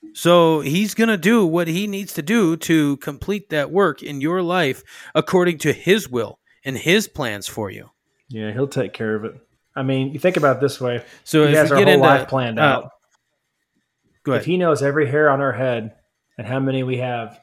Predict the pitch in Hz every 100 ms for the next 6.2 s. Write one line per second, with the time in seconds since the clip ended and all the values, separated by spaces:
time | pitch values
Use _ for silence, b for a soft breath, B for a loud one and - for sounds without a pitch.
0 | _ 123 127 135 131 127 113 135 135 127
1 | 123 - 120 110 113 113 113 - _ _
2 | _ _ - 139 139 143 139 143 139 131
3 | - 117 113 - 143 165 127 147 143 139
4 | - _ _ _ _ 117 139 131 139 131
5 | 139 135 139 135 131 - 127 131 135 147
6 | 143 -